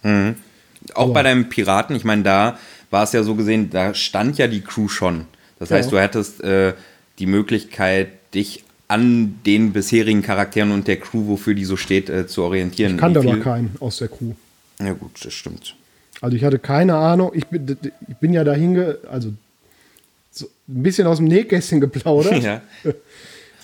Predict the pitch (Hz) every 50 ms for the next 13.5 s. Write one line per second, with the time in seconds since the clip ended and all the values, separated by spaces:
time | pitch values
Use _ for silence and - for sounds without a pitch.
0 | - _ - 143 139 139 135 139 135 - 143 104 113 156 175 185 180 156 - -
1 | 104 90 90 90 92 - - - 95 92 - - - 90 87 85 - 90 - -
2 | - - - - - 139 139 135 127 139 156 156 123 110 101 - - - - -
3 | - - 302 151 131 160 170 165 151 - - 165 151 156 147 139 131 - - _
4 | _ _ - - - 151 165 180 190 185 175 - - 151 147 147 147 143 135 -
5 | - - 156 151 - - 180 180 175 180 170 - - 160 165 185 202 220 233 233
6 | - _ _ _ _ _ _ _ _ _ _ _ _ - 139 131 - 156 156 156
7 | 151 147 143 143 139 - - _ _ - - 131 143 147 151 143 143 - _ _
8 | _ _ _ _ _ _ - 143 135 135 143 151 151 - - 139 - 147 139 135
9 | 139 151 156 196 175 - - 165 156 170 175 180 185 185 185 170 170 170 - -
10 | 175 170 175 190 208 233 - - - _ _ _ _ _ _ _ _ _ _ _
11 | _ - 139 131 135 131 - - - 139 127 - - 135 131 - - 135 123 120
12 | 127 131 131 131 123 113 110 107 101 117 143 160 156 - - - 170 165 - 202
13 | 220 233 - 104 107 107 101 104 139